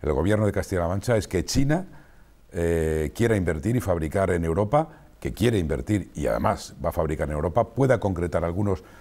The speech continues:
de sus proyectos en Castilla-La Mancha.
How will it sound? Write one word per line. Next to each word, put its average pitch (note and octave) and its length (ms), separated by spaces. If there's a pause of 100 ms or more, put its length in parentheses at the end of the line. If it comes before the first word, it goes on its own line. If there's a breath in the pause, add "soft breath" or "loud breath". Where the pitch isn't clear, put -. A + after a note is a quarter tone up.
(140 loud breath)
de E2+ 140
sus F2+ 120
proyectos A2+ 680 (440 loud breath)
en F2 160
Castilla-La E2+ 440
Mancha. - 340